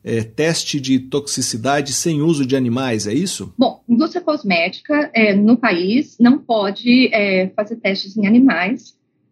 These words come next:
Speaker 2: principalmente pra princípios ativos já identificados, né? A não ser que seja uma coisa muito nova, que não tenha nenhum resquício na literatura, o país, é, proíbe a experimentação em animal.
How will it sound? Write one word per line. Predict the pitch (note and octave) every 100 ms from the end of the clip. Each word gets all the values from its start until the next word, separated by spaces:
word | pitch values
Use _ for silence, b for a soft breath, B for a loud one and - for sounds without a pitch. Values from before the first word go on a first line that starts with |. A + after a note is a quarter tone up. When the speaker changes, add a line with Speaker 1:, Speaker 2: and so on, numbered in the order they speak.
| -
Speaker 2:
principalmente | D#4 - C#4 C#4 -
pra | D4 C#4 D4 D4+
princípios | - D#4 D#4 B3 B3+ C4+
ativos | C4 B3 C#4 C#4
já | G#3
identificados, | G#3 A3 - - - - _ F#3
né? | A3 A3
A | G#3+
não | A3
ser | D4
que | D4
seja | - C#4+ C#4
uma | C4
coisa | C#4 C4 B3+
muito | B3 G4+ A4 F#4+
nova, | D#4 A3+ A#3+ C4 C4 C4
que | A#3+
não | B3
tenha | B3 B3
nenhum | C4 D#4+ E4 F4+ F#4+ G4 - _ _ - -
resquício | D4 - C#4+ C4+ C#4
na | B3
literatura, | A#3+ A#3 G#3 G#3 G#3+ G#3+ B3+ F#4 - _ -
o | A#3+
país, | A#3 A3 B3+ D4+ - -
é, | A#3 A3 G#3 G3 F#3 F3+
proíbe | - D4 A3+ A#3 A#3 _ _ _ _ _ _ A3 B3 A#3+ -
a | G#3
experimentação | G3+ G#3 - A#3 G#3+ G#3 G#3 G3+ F#3+
em |
animal. | G#3 A3 -